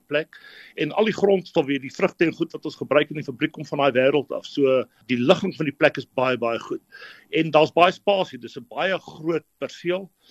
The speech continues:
Daar's hier en daar 'n bietjie ou fabrieke en ou geboue wat ons kan regmaak, vervang, maar ons het dit gesien as 'n geleentheid om regtig daai fabriek te omskep in wat ons noem 'n mega site, soos wat ons vorentoe gaan. En ons sal nou oor 'n paar maande sal ons die nuwe chutney fabriek daar sal ons in werking stel.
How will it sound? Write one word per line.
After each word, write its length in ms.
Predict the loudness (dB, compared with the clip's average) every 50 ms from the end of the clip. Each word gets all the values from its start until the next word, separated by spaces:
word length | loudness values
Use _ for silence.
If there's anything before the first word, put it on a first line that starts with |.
| _ _ -4
Daar's 260 | -2 0 0 0 -2
hier 160 | -2 0 0
en 80 | 2 4
daar 220 | 4 4 4 4
'n 40 | 2
bietjie 220 | -2 -8 -10 -4
ou 120 | -4 -4 -4
fabrieke 460 | -4 -8 -6 -4 -4 -2 0 2 0
en 120 | 0 2
ou 120 | 0 -2 -4
geboue 420 | -4 -6 -4 -2 0 0 0 0
wat 180 | -2 -4 -6 -8
ons 100 | -14 -14
kan 160 | -14 -14 -6
regmaak, 500 | -2 -2 -2 -2 -2 0 0 0 0 -2
vervang, 480 | -8 -18 -8 2 4 4 4 2 -2 -10 -14 _ _ _ _ _
maar 160 | -4 -2 -2 -2
ons 200 | -4 -6 -8 -8
het 120 | -2 -2
dit 160 | -2 -2 -2
gesien 260 | -8 -6 -6 -4 -2
as 160 | -2 -4 -4 -4
'n 40 |
geleentheid 420 | -4 -2 0 0 0 -2 -4 -4 -4
om 120 | -4 0
regtig 360 | 2 2 4 4 4 2 0 _
daai 440 | -4 -2 0 2 2 2 2 0 -4 _ _ _ _ _ _ -20 _ _ _ _ -6
fabriek 400 | -6 -6 -6 -4 -4 -4 -4 -4 _ _
te 100 | -2 -2
omskep 520 | -2 -2 -6 -12 -14 -8 -6 -6 -4 -4 -4
in 100 | -4 -4
wat 180 | -4 -6 -4
ons 200 | -4 -4 -4 -2
noem 200 | -2 -4 -2 -2
'n 180 | -2 -2 0 0
mega 240 | 0 2 4 4 2
site, 360 | 2 0 0 0 0 0 -2 _ _
soos 300 | -10 -8 -6 -6 -6 -8
wat 140 | -8 -6 -6
ons 120 | -6 -4
vorentoe 400 | 2 4 4 4 4 0 -4 -6
gaan. 220 | -2 -2 -2 0 -2
En 100 | -4 -4 _
ons 180 | -2 -2 2
sal 140 | 4 4 6
nou 160 | 6 6 6 6
oor 140 | 6 4 4
'n 80 | 2 _
paar 280 | 2 4 4 2 2 0
maande 280 | -2 -4 -4 -4 -6 -8
sal 200 | -8 -8 -8 -6
ons 140 | -8 -8
die 100 | -8 -6
nuwe 280 | -4 -4 0 0 -2 -2 0
chutney 320 | -2 -2 -2 -2 -6 -6
fabriek 380 | -4 -4 -6 -4 -6 -8 -8 -4 -2
daar 240 | 0 2 2 0 -2
sal 180 | -4 -6 -6
ons 360 | -6 -6 -6 -8 -10 -14 -16 -12
in 100 | -10 -2
werking 420 | 0 2 2 2 0 -4 -6 -6 -8
stel. 460 | -2 2 4 6 6 6 6 4